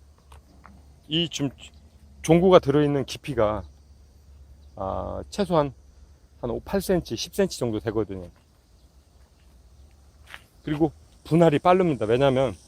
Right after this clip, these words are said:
힘을 주는 게 없지 않습니까? 그리고 그 속은 음달이고요.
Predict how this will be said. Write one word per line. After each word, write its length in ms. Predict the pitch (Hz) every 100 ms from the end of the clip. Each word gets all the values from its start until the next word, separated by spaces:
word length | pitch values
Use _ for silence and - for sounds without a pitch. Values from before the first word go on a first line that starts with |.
| - - - - - -
힘을 240 | 262 240
주는 180 | 165 175
게 60 |
없지 180 | 127 -
않습니까? 420 | 123 120 104 - 87 - - - - - - - - - - - -
그리고 240 | 127 131
그 120 | 120 131
속은 440 | 208 156 127 131
음달이고요. 480 | 139 123 104 90